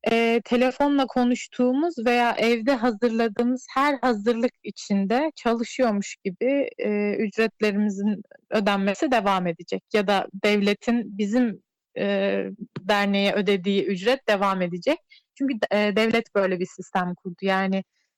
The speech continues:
e, şu an herkes o anlamda emin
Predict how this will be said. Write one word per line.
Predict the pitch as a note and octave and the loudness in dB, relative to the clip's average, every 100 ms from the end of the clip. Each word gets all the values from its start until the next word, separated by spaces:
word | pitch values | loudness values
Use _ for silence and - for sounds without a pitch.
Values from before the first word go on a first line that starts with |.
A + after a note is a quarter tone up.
| _ _ _ - | _ _ _ -20
e, | - _ _ | -20 _ _
şu | - A#3 | -4 0
an | G#3+ B3 A#3+ | 2 2 2
herkes | A#3 A3 A#3+ - | 0 0 -2 2
o | |
anlamda | A3+ A3 G#3+ G3 G3 G3+ D4+ - | 2 2 2 2 0 0 0 2
emin | A#3 G#3+ C4 | 2 2 0